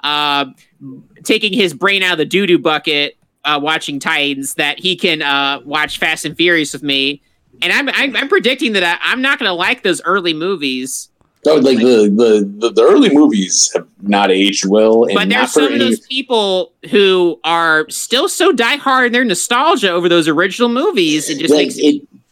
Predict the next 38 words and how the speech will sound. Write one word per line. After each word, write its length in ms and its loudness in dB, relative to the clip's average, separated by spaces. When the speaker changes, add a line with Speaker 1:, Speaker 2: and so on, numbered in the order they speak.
Speaker 2:
the, 320 4
I'll 140 2
say, 340 4
like, 260 2
the 220 0
movies 360 6
aren't 280 0
that 180 2
great, 360 2
not 240 0
for 180 2
any 160 4
reasons 400 2
of, 200 0
"This 180 2
is 100 0
offensive," 600 2
and, 340 0
like, 240 0
it's, 340 0
uh, 220 4
in 180 2
bad 300 2
taste. 380 2
It's 160 -2
just 440 0
not 220 0
very 180 6
well 260 2
made. 600 2
Like, 220 2
Speaker 1:
I 100 -2
just, 320 -6
I 160 -2
just 200 0
think 160 2
Justin 520 0
Lin 440 0